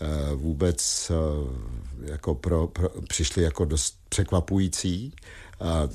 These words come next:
je to přece jenom nejstarší, eh, fungující demokracie a, a vidíme, že,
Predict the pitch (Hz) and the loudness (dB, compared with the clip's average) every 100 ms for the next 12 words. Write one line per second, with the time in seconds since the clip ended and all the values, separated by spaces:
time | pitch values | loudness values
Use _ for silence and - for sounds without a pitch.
0 | - - 76 - 85 - 78 - 82 82 | -6 -6 -2 0 0 0 0 2 4 4
1 | 78 76 - 73 - 82 78 73 73 73 | 4 2 0 0 0 0 0 0 -2 -4
2 | 71 76 - - 80 80 78 - 85 78 | -4 -6 -6 0 2 4 4 2 2 2
3 | 73 87 85 - 92 107 - 78 73 - | 2 2 2 2 2 2 0 0 0 -2
4 | - - - - 76 76 87 80 90 92 | -14 -20 -14 -4 0 2 4 4 4 6
5 | 95 80 90 90 87 | 4 2 2 4 2